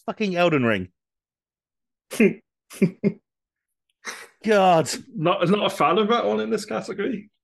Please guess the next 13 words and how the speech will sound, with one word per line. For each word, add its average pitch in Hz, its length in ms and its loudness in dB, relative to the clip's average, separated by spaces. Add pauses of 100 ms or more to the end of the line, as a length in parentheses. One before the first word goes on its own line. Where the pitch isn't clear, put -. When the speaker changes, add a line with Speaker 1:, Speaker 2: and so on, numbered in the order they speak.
(160)
Speaker 3:
<laughs> 190 100 -2 (680)
Speaker 1:
Well, 226 120 0
it's - 100 -4
already 302 240 4
won 220 480 2
Best 180 240 2
Multiplayer 160 540 0
over 147 300 0
all 165 260 2
of 147 80 -6
these 147 160 -2
other 131 160 0
games. 107 400 -2